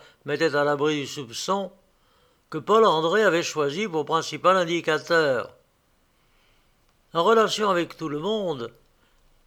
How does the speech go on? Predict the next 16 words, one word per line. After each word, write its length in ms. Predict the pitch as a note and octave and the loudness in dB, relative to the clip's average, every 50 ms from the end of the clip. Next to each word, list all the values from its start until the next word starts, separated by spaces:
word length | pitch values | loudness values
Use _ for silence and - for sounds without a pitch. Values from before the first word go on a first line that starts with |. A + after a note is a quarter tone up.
| _ _ _ - | _ _ _ -20
très 340 | - - D#3+ D3 G3+ A3 | -12 -8 0 2 4 6
remuant 540 | G#3 F#3 F#3 E3+ F3 F#3 G#3+ A3+ G#3+ G3 E3+ | 6 4 4 2 0 0 2 2 4 2 2
et 120 | D3+ D3 C#3+ | 0 -2 -4
très 380 | - C3+ D3 F#3+ G#3+ F#3+ F3 | -4 2 2 4 4 4 4
avisé, 760 | F3+ D#3+ C#3+ C#3+ C#3 A#2+ A#2+ D3+ F#3+ G#3 G#3 F#3+ E3 C#3 - _ _ _ _ _ _ _ _ _ _ _ _ _ _ | 2 2 2 -2 -4 -6 -6 -4 -4 -2 -2 -4 -6 -10 -14 _ _ _ _ _ _ _ _ _ _ _ _ _ _
Michaud 400 | E3 F3+ E3 - - G3+ G#3 G3+ | -10 -8 -8 -6 0 2 2 2
était 260 | F3+ F3 F3 E3+ - D#3+ | 2 0 -2 -2 -2 -2
un 280 | D#3 D3+ C#3+ C#3 C#3 | 0 0 -2 -4 -6
détective 1000 | C3 A#2 F#3 F#3+ F#3 F3+ F3 E3 F3 - - _ - G3+ F#3+ E3 C#3+ B2+ C3 B2 - - F3 - - | -2 0 0 0 2 0 -2 -2 -2 -8 -16 _ -8 -6 -6 -6 -6 -8 -10 -14 -10 -12 -12 -12 -12
<laughs> 180 | - _ _ | -20 _ _
précieux 640 | - C#3 D#3 D#3 C#3 - - - G3 G#3 F#3+ D3 - | -4 -2 -2 -2 -2 -4 -6 -2 0 0 0 0 -2
pour 180 | - C#3 C#3+ D3 | -4 -4 -4 -2
une 80 | D3 | -2
association 720 | D#3 D3+ D3 - D#3+ D3+ - D#3 D3+ C#3 - - E3+ E3 D#3+ | -2 -4 -4 -4 -4 -4 -4 -2 -4 -4 -4 -4 -4 -4 -4
de 80 | D3+ | -4
voleurs. 580 | C#3 D3+ D#3 D#3 E3+ E3+ E3+ D3+ C3 A#2+ - | -4 -2 0 2 2 2 2 0 -2 -4 -10